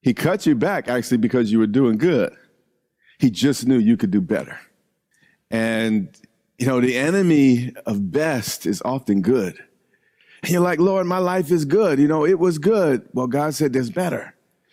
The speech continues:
And the only way we can get to better, I gotta chop some things, cut some things. I know it's gonna hurt. I'll hold your hand through it. I'll be with you.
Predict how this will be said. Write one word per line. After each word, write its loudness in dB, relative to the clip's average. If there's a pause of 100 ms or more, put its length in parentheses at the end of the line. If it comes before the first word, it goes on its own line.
(120)
And 2
the 4
only 2
way 4
we 4
can 4
get 0
to 0
better, -2
I -6
gotta -6
chop -4
some -8
things, 0
cut -6
some -6
things. -2
I -6
know -2
it's -4
gonna -2
hurt. 0 (260)
I'll -2
hold 2
your 2
hand 2
through 2
it. 0 (320)
I'll -4
be 2
with 4
you. 4